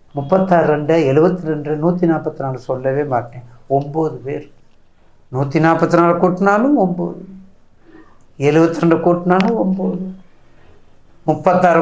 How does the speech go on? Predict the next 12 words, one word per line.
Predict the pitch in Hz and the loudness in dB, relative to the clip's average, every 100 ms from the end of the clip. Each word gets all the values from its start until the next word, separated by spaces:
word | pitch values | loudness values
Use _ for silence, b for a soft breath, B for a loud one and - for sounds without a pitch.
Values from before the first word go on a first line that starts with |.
| 170 | 2
கூட்டினாலும் | 165 175 180 190 240 208 | 2 2 2 2 0 0
ஒன்பது. | 190 190 190 185 190 - - - _ _ - - - - - - - | -2 -2 -4 -8 -12 -18 -20 -20 _ _ -20 -20 -20 -20 -20 -20 -10
பாருங்க, | 156 208 190 - - - - - 143 | -4 -4 -4 -6 -10 -20 -20 -4 2
இறைவன் | 190 208 190 156 | 2 2 2 2
எப்படி | 165 - 240 190 | 0 0 0 0
நம்ம | 160 139 | 0 0
முன்னோர்கள் | 156 196 208 175 156 156 | -2 0 0 0 0 0
கணக்கு | 180 190 165 151 | 0 -2 -2 0
பதினெட்டு | 165 196 - 180 | 2 0 -2 -4
கூப்பிட்டாலும் | 170 165 - 165 190 214 | -6 -6 -6 -6 -6 -10
ஒன்பது | 180 175 175 - - - _ _ _ _ _ - 175 | -12 -14 -16 -20 -20 -20 _ _ _ _ _ -6 -4
எப்படி | 175 - | -4 -6